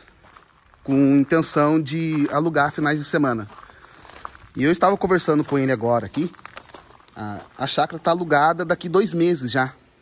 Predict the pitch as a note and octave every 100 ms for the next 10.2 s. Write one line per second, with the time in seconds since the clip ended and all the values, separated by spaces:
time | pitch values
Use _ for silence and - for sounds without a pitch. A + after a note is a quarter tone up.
0 | _ _ _ _ - F#3 F#3 F3 - D3+
1 | C#3+ - C3 C#3 C3+ C3+ B2+ A#2 G2+ -
2 | - - - - - - - B2 C#3+ D#3
3 | E3 F3 E3 D#3+ D#3+ D#3 - D#3+ D3 E3+
4 | F3 E3+ E3 D#3+ D#3 A#2 G2 - - -
5 | - - - - F3 G3 G3 - E3 E3
6 | D#3+ D#3+ C#3+ C#3 C#3+ C#3 C3+ C#3+ C#3 C#3
7 | C#3+ - C3+ A#2+ F#3+ - - - - -
8 | - - - A2 C3 C#3 C#3 C3+ A#2+ G2+
9 | E2+ _ - - C3+ B2 B2+ B2 B2 D3+
10 | D#3+ -